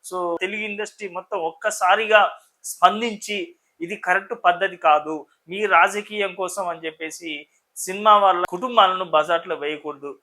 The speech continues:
ఇవన్నీ వస్తున్న తరుణంలో కొండా సురేఖ గారు నైట్ ఎక్స్ ప్లాట్‌ఫారంగా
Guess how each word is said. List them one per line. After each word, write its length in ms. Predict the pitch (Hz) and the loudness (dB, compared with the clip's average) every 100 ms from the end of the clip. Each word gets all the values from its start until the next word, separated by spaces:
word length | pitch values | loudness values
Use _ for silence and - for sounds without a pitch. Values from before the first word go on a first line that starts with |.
| _ | _
ఇవన్నీ 300 | 165 175 202 | 0 0 0
వస్తున్న 400 | 202 196 226 196 | -4 -4 -6 -8
తరుణంలో 720 | 190 170 170 170 165 165 147 _ | -4 -4 -4 -8 -2 -2 -2 _
కొండా 280 | - 165 185 | -12 -4 -4
సురేఖ 420 | 170 156 165 170 | -4 -6 -6 -4
గారు 460 | 156 147 143 147 135 _ _ - | -4 -2 -2 -4 -10 _ _ -4
నైట్ 260 | 151 165 165 | -2 -2 -4
ఎక్స్ 480 | 156 - 170 - 240 _ | -8 -6 -8 -10 -14 _
ప్లాట్‌ఫారంగా 880 | 170 170 - 175 170 160 160 147 | 4 4 2 0 0 0 2 0